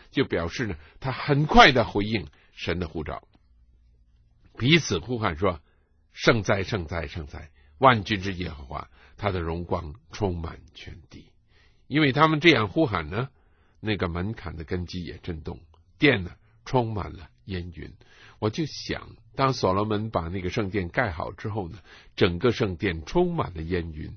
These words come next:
这是何等荣耀的一件事呢？那么今天我们在地上也是不断的努力的盖造礼拜堂了，啊，甚至于一些敬拜神的地方了。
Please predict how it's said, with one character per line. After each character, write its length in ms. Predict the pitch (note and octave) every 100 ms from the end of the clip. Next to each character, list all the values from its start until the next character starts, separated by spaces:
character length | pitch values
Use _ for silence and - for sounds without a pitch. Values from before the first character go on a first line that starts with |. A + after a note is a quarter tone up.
| -
这 140 | - A2
是 100 | F#2+
何 180 | -
等 160 | A#2+ E2+
荣 200 | E2 F#2
耀 180 | G#2 F#2
的 100 | D2+
一 120 | D#2+
件 200 | E2+ C#2+
事 200 | - D2 E2+
呢？ 60 | - _ - - - -
那 100 | A#2+
么 60 | A2+
今 180 | D3
天 220 | C#3+ C#3 A#2+
我 100 | F2+
们 80 |
在 160 | F2+ G2+
地 200 | G2 F#2+
上 200 | F#2 E2+ - - -
也 200 | F2+ F2+
是 200 | - F#2+
不 320 | - G2+ C3
断 240 | D#3 C#3 G2
的 100 | F2+
努 260 | E2 E2
力 200 | E2 G#2
的 140 | E2+ E2
盖 260 | - B2+
造 340 | F2+ G#2+ E2+ - _ _
礼 140 | D#2+
拜 180 | E2+ G2
堂 260 | E2+ E2+ F#2
了， 260 | G#2 G2 - _ _ _
啊， 400 | - D#2 D#2 D#2
甚 240 | - C3
至 120 | G#2 F#2+
于 280 | E2+ D#2+ -
一 220 | - F#2+ E2
些 260 | G#2+ F#2
敬 280 | E2+ C#3+ G2+
拜 160 | F#2+ E2+
神 180 | E2+
的 80 | E2
地 160 | E2 E2
方 200 | D2+
了。 100 | D2